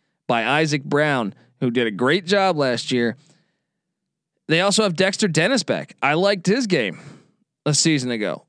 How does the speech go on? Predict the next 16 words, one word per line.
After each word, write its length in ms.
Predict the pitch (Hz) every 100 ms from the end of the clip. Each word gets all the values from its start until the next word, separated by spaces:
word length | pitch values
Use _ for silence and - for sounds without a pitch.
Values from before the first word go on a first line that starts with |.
| _
I 200 | 143 175
think 180 | 220 214
all 180 | 185 208
those 260 | 214 196 170
things, 280 | 208 190
the 140 | 160 165
ru-, 180 | 190 180
the 240 | 165 156
one, 220 | 165 196
the 80 | 185
circle 640 | - 240 254 190 131 139 - _ _ 156
is 160 | 156
point 280 | - 170 170
guard 220 | 165 143
Craig 300 | - 156 143
Porter, 400 | 160 143 185 220